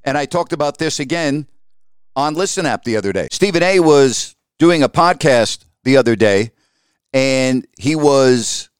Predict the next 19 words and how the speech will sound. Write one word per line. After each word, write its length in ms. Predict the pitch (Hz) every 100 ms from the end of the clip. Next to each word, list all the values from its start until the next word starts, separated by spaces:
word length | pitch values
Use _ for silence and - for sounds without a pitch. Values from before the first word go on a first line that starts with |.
| _ _ _
very 240 | 202 196 165
outspoken 680 | 147 - 175 185 139 123 - _ _ _ _ _ _ _ _
about 340 | 123 143 143
his 220 | 131 139
job, 500 | - 139 139 143 123 - _ _ _ _ _ _
his 260 | - 147 -
takes 400 | - 143 135 -
that 120 | 127
he 60 | 123
gives 520 | 131 139 120 110 - - _ _ _ _ _ -
on 200 | 135 131
E 120 | 139 131
S 160 | 120
P 200 | - 147
N. 120 | 151
The 80 | 113
name 220 | 120 143
of 120 | 135 113
the 280 | 117 113